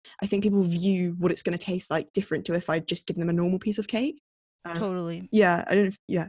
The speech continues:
Speaker 1: okay, cool.
Speaker 2: Yeah.
Speaker 1: Um,
Speaker 2: <laughs>
Speaker 1: so <laughs> I kind of wanna show, like, actually, do you know what? It doesn't have that in, but it's actually no different. It's still got the sugar. It's still got the, like, fat in that. It's,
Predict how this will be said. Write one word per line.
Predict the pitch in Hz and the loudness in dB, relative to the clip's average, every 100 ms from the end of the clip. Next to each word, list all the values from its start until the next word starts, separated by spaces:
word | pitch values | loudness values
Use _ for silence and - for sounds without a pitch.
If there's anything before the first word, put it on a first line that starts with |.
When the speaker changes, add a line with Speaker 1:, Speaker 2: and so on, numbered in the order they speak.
| 190 | -2
Speaker 1:
okay, | 185 - - | -4 -4 0
cool. | 190 - - | 0 0 -8
Speaker 2:
Yeah. | 180 208 208 | 4 6 8
Speaker 1:
Um, | 196 - | 6 4
Speaker 2:
<laughs> | 269 | 6
Speaker 1:
so | 392 240 | 8 10
<laughs> | 269 269 240 330 311 - | 10 10 6 2 -8 -2
I | |
kind | 208 233 | 4 4
of | 226 | 4
wanna | 220 214 214 | 4 4 2
show, | 226 - 208 | 2 4 6
like, | 196 185 - | 6 2 0
actually, | 202 - 202 | -2 2 4
do | 220 | 4
you | |
know | 208 | 4
what? | 185 | 4
It | - | 2
doesn't | 220 220 208 | 2 2 2
have | 202 | 2
that | 190 - | 2 4
in, | 185 165 | 2 2
but | 170 - | -2 -2
it's | - | -2
actually | - 226 | 0 6
no | 208 208 | 8 10
different. | 190 202 - | 8 2 -4
It's | - | 0
still | 262 | 2
got | 254 - | 0 0
the | |
sugar. | 202 - 185 180 | -2 2 2 2
It's | - | 2
still | - 220 | 4 4
got | 196 - | 4 -2
the, | 185 175 170 170 _ _ _ _ | -4 -2 -4 -6 _ _ _ _
like, | - - | -8 -8
fat | - 190 196 | -2 0 2
in | 190 190 | 2 4
that. | 185 190 - | 4 0 -2
It's, | - | -8